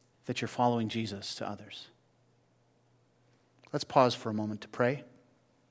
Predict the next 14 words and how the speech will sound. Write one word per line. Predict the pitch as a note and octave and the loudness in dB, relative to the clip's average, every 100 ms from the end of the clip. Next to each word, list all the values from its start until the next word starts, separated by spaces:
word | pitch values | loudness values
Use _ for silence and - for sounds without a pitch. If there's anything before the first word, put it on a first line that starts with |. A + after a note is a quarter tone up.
| _ _ _ _ _ _ _ _ _ _ _ _ _ _ _ _ _ - | _ _ _ _ _ _ _ _ _ _ _ _ _ _ _ _ _ 0
Lord | C3 C3+ | 2 4
God, | A#2 G2+ G#2 A2 | 2 0 -2 -4
I | B2 A#2+ | -2 2
know | A#2+ B2 B2 A#2+ A#2 | 4 6 6 4 0
it | A#2 A2+ | -4 -2
is | G#2+ | 0
uncomfortable | A2 A2 - C#3 C#3 D3 C3 C#3+ C#3 - - _ _ _ _ _ _ _ _ _ _ _ _ _ _ _ _ _ _ _ _ _ | -2 -2 2 2 2 -2 0 -2 -4 -14 -20 _ _ _ _ _ _ _ _ _ _ _ _ _ _ _ _ _ _ _ _ _
for | - | -8
someone | G#2+ C3+ B2 B2+ B2+ B2 | 2 4 6 6 6 2
to | - A2 G#2 G2 F2+ - _ _ _ _ _ _ _ _ _ _ _ _ _ _ _ _ | 0 -2 -2 -6 -10 -20 _ _ _ _ _ _ _ _ _ _ _ _ _ _ _ _
sort | - A2 | -4 -4
of | - | 2
come | C3+ C3 | 6 8
in | B2 B2+ C#3 | 8 6 2